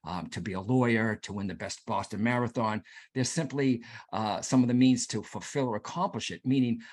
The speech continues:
my ability as a medium. Okay. Um, now, granted, that went into a career.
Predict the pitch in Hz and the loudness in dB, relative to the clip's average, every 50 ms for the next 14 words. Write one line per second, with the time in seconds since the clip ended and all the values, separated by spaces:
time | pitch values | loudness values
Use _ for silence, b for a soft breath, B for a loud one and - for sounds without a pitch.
0 | B B - 113 127 139 160 185 190 165 120 156 156 147 147 143 127 107 98 90 | B B -2 0 2 2 2 2 2 0 0 0 -2 0 0 0 -2 -4 -4 -8
1 | 90 - - 123 117 113 120 127 117 117 127 120 107 95 90 82 69 62 - _ | -8 -6 -2 -2 -2 0 2 2 2 4 4 2 0 -2 -6 -8 -10 -14 -20 _
2 | _ _ _ _ _ _ _ _ _ _ _ _ _ _ _ - 104 101 - 117 | _ _ _ _ _ _ _ _ _ _ _ _ _ _ _ -8 -8 -6 -4 -4
3 | 104 110 120 - - B B B B B B B B 107 113 117 113 113 110 104 | -4 -4 -4 -6 -12 B B B B B B B B 0 2 2 2 2 0 -2
4 | 104 98 - _ _ _ _ _ _ - 123 120 117 120 139 143 139 135 135 - | -4 -6 -10 _ _ _ _ _ _ 0 2 2 2 4 4 4 4 4 4 0
5 | 101 90 - _ _ - 139 123 - - 139 127 127 147 185 170 - - 110 98 | -6 -6 -8 _ _ -2 0 0 2 2 4 6 6 6 4 4 2 -2 -2 -2
6 | 92 - - 123 110 95 85 85 113 143 - | -2 -4 -2 -2 -2 -2 -2 -2 -4 -4 -6